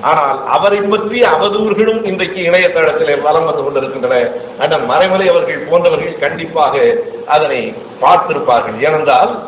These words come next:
மறைமலை அவர்கள் இலக்கியத்திலும் இருப்பார், அறிவியலிலும் இருப்பார். நவீன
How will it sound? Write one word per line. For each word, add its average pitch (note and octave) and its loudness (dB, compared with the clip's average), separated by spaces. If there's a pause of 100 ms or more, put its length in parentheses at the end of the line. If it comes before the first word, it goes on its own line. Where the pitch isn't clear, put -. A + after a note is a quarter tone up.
(480)
மறைமலை A3 0
அவர்கள் F3+ -2
இலக்கியத்திலும் G3 0
இருப்பார், F#3 4
அறிவியலிலும் D#3 -4
இருப்பார். G#2 0
நவீன F#3+ 2